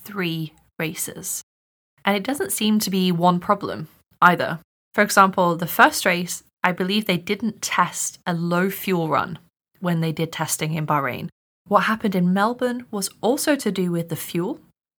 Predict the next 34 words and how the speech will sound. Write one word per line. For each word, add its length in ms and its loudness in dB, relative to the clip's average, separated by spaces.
but 80 -4
it 80 -6
was 200 -6
to 100 0
do 160 -2
with 160 0
a 60 -2
leakage, 760 -6
I 60 -4
believe. 500 -8
Of 120 -6
course, 240 2
we 80 -4
don't 200 2
have 180 4
any 160 0
confirmation. 880 0
We 120 0
just 220 -2
know 200 2
that 240 -2
there 120 0
was 140 -4
fire 480 2
and 160 0
some 200 0
liquid, 440 -4
and 500 -2
Max 360 -4
could 180 -10
smell 320 -4
fuel. 480 -4
So 180 -6
now, 340 0